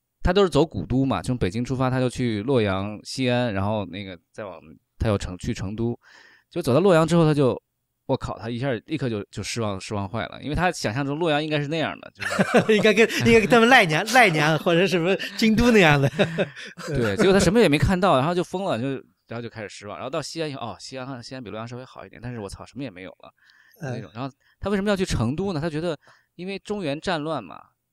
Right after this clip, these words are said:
Speaker 1: 可能很多东西都破坏掉了，
Speaker 2: 嗯。
Speaker 1: 他觉得，啊，
Speaker 2: 对。
Speaker 1: 那成都可能因为比较偏远，所以这个又有蜀道相隔，是吧？蜀道难。
Speaker 2: 呃。
Speaker 1: 然后应该还有很多东西保存下来。结果到了成都一看，我操，更啥也没有。
Speaker 2: 没想到他们
Speaker 1: 然后就是
Speaker 2: 没有把这个张献忠那一段给读，
Speaker 1: 对。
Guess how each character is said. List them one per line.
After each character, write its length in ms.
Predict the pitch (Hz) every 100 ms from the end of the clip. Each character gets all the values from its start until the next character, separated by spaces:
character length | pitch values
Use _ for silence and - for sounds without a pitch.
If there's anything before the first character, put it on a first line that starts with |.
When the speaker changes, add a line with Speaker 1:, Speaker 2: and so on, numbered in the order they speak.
| _ -
Speaker 1:
可 80 |
能 80 | 104
很 100 | 135
多 80 | 135
东 100 | 123
西 20 |
都 80 | 120
破 220 | - 139
坏 120 | 117
掉 180 | 92 90
了， 80 | 73
Speaker 2:
嗯。 20 |
Speaker 1:
他 40 | 120
觉 80 |
得， 80 | 117
啊， 120 | 113
Speaker 2:
对。 100 | 110
Speaker 1:
那 80 | 110
成 220 | - 104
都 160 | 131 160
可 100 | -
能 160 | 87 98
因 80 |
为 240 | 107 110 - - - _ _
比 80 |
较 100 | 101
偏 260 | 104 - 120
远， 120 | 101 -
所 160 | - 92
以 80 |
这 120 | 90 92
个 140 | 85
又 140 | 107
有 120 | 101 101
蜀 300 | - - 80
道 220 | 120 98
相 200 | 110 104
隔， 240 | 92 82 92
是 60 |
吧？ 100 | 95
蜀 180 | - 90
道 120 | 95
难。 100 | 117
Speaker 2:
呃。 400 | 127 127 131 - - - _ _
Speaker 1:
然 80 | 95
后 320 | 98 95 87
应 140 | 78 117
该 100 | 117
还 160 | 104
有 80 | 101
很 140 | 98 92
多 100 | 98
东 80 |
西 80 | 98
保 160 | - -
存 180 | - 95
下 80 | 92
来。 60 | _ _ _
结 120 | 107
果 40 |
到 140 | 107 117
了 80 |
成 220 | 104 - 98
都 100 | 113
一 40 |
看， 120 | 110
我 80 | 85
操， 220 | - - 101
更 160 | 135
啥 140 | 104 110
也 80 |
没 120 | 87 -
有。 120 | - - -
Speaker 2:
没 160 | 156
想 160 | 196 151
到 200 | 196 170 113 117
他 100 | 214
们 140 | 208
Speaker 1:
然 80 | 151
后 60 |
就 40 | - 214
是 120 | - -
Speaker 2:
没 140 | 180
有 80 | 240
把 140 | 165
这 140 | 156 185
个 100 | 175
张 160 | 226
献 160 | 220 180
忠 140 | 240
那 100 | 233
一 40 | 170
段 180 | 151
给 100 | 123
读， 160 | 127
Speaker 1:
对。 80 | 123